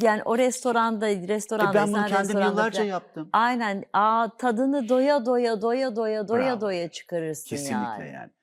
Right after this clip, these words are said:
Speaker 2: Ne olacak? Üç öğün yeme ama son öğününü güzel biçimde yemiş olursun. Yaşam esasında bununla ilgili. Az ya da çok parayla ilgisi yok. Yaşam tarzınızın zenginliğiyle ilgili. Yaşam tarzınızın zenginliği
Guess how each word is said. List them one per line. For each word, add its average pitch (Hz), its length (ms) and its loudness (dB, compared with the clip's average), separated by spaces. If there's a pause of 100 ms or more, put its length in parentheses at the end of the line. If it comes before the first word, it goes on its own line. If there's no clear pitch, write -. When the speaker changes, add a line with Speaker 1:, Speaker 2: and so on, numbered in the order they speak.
Speaker 2:
Ne 147 60 -2
olacak? 190 280 -4
Üç - 180 -6
öğün 120 200 -2
yeme 98 380 -6
ama 123 180 -4
son 151 240 -6
öğününü 101 500 -8 (260)
güzel 107 320 -6
biçimde 98 320 -12
yemiş 87 320 -10
olursun. 78 320 -20 (400)
Yaşam 170 360 -6
esasında 131 540 -6
bununla 87 280 -10
ilgili. 73 320 -16 (400)
Az 160 240 -2
ya 123 80 -6
da 117 80 -4
çok - 200 -10
parayla 101 200 -2
ilgisi 90 260 -10
yok. 78 120 -12 (140)
Yaşam 147 400 -6
tarzınızın 98 560 -8
zenginliğiyle 95 680 -10
ilgili. 80 320 -16 (300)
Yaşam 180 320 -6
tarzınızın 95 500 -10
zenginliği 127 840 -4